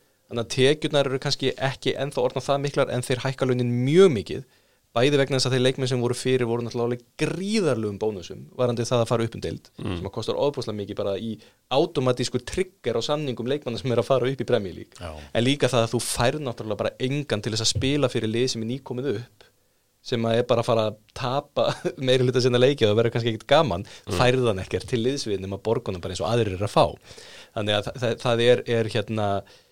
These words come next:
Speaker 1: almennt, ef þú lítur á Premier League og, og flestar af þessari stærri deilda, þá eru launin í þokkalegum málum. Náttúrulega Barcelona og aðrir svona outlier, sko,
Speaker 2: Já.
Speaker 1: sem að staðan er miklu verri.
Speaker 2: Mm.
Speaker 1: En, en almennt að þá eftir financial fair play, þá er hlutfalli í kringum þetta.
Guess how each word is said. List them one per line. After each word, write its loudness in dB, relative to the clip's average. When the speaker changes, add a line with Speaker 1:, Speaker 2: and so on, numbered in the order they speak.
Speaker 1:
almennt, 4
ef 0
þú 4
lítur 0
á 0
Premier 2
League 0
og, 2
og -2
flestar 4
af 6
þessari -2
stærri 2
deilda, 2
þá -2
eru 4
launin 2
í -4
þokkalegum 2
málum. 0
Náttúrulega 0
Barcelona 4
og 6
aðrir 6
svona 2
outlier, 4
sko, 4
Speaker 2:
Já. 8
Speaker 1:
sem 0
að -2
staðan -4
er -2
miklu 0
verri. 4
Speaker 2:
Mm. -2
Speaker 1:
En, -6
en -4
almennt 2
að 0
þá 2
eftir -2
financial 0
fair 0
play, 0
þá -2
er 2
hlutfalli -4
í -4
kringum -4
þetta. -10